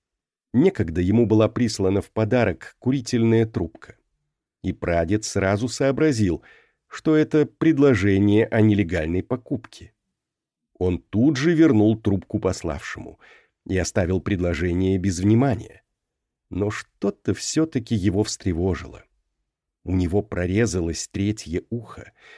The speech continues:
и доктор Михайлович испугался того, что мог совершить.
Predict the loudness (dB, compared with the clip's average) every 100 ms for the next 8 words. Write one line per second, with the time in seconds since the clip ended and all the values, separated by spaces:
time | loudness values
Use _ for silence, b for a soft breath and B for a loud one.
0 | b b _ _ _ -2 2 2 2 2
1 | 4 4 4 2 2 4 4 0 -2 -12
2 | -8 -8 -6 -6 0 0 0 -4 -4 -2
3 | 2 2 0 -8 -20 -4 -2 -2 -4 -6
4 | -6 -6 -8 -16 -18 -20 -20